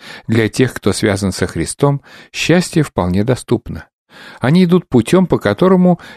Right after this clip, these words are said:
ведёт их Спаситель, и ради Него они распинают своё «я» со всеми его страстями и похотями. Такие люди строят свои надежды на Христе,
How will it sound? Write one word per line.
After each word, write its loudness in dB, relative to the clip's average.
ведёт 2
их 0
Спаситель, -6
и 2
ради 0
Него 2
они 2
распинают 2
своё 2
«я» 0
со 0
всеми 2
его 4
страстями -2
и -2
похотями. -10
Такие 0
люди 2
строят 2
свои 2
надежды 0
на 2
Христе, -4